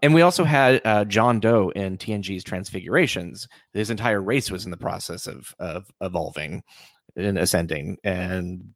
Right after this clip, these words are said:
they did not like that. They thought that those people were, I don't know, you know, the, the freaks of the <laughs> society. Uh, let's see. Oh, and then he mentions, like,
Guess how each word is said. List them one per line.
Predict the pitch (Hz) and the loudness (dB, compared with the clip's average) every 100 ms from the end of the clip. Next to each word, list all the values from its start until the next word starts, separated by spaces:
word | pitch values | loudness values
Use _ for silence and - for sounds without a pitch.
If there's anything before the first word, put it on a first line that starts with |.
| - | 2
they | 185 | 4
did | 180 | 4
not | 170 | 4
like | 160 170 - | 2 2 2
that. | - - - _ _ | 0 -2 -10 _ _
They | - 110 | -6 -4
thought | 113 110 | -2 0
that | 113 | 4
those | 117 | 4
people | 117 123 - 98 | 4 0 2 0
were, | 98 87 87 - _ _ _ _ _ _ _ _ _ _ _ | 0 -4 -4 -8 _ _ _ _ _ _ _ _ _ _ _
I | - | -10
don't | 95 85 | -8 -8
know, | - - _ _ _ _ _ | -12 -16 _ _ _ _ _
you | 104 | -12
know, | 98 - - | -10 -12 -4
the, | 98 | -2
the | 104 104 | 0 0
freaks | - 101 - | 2 0 0
of | 95 | -4
the | 92 | -2
<laughs> | |
society. | - 170 180 - - 190 - - - - - - - - - _ _ _ _ _ - - - - - - | -2 -4 0 0 2 0 -2 -10 -12 -12 -12 -14 -14 -16 -20 _ _ _ _ _ -20 -20 -20 -20 -20 -4
Uh, | 107 104 101 98 95 90 87 | 2 4 4 4 0 -2 -4
let's | 76 - | -6 -2
see. | - | 4
Oh, | 147 - | 4 6
and | 139 151 | 4 6
then | 165 165 - | 6 4 -2
he | 143 - | -2 0
mentions, | 180 208 - 180 165 - - - | 2 2 2 0 0 -4 -10 -4
like, | 107 95 | 0 0